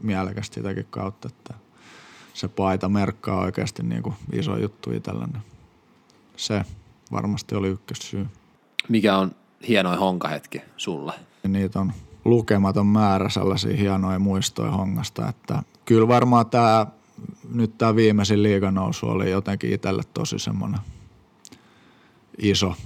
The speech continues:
Speaker 1: Ja totta kai se on tällä hetkellä eniten semmonen muistissa ja se oli niinku mieleenpainuva, painuvin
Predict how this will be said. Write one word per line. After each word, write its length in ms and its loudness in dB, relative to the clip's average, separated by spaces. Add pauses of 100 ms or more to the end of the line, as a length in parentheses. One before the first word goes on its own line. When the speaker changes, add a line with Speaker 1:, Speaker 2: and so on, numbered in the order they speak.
(600)
Speaker 1:
Ja 100 -2
totta 400 -2
kai 220 2
se 60 0
on 80 -2
tällä 220 2
hetkellä 340 -2
eniten 320 -2
semmonen 420 -4 (140)
muistissa 640 -4
ja 180 -4 (480)
se 140 -8
oli 160 -2
niinku 220 -2
mieleenpainuva, 880 0 (1000)
painuvin 640 2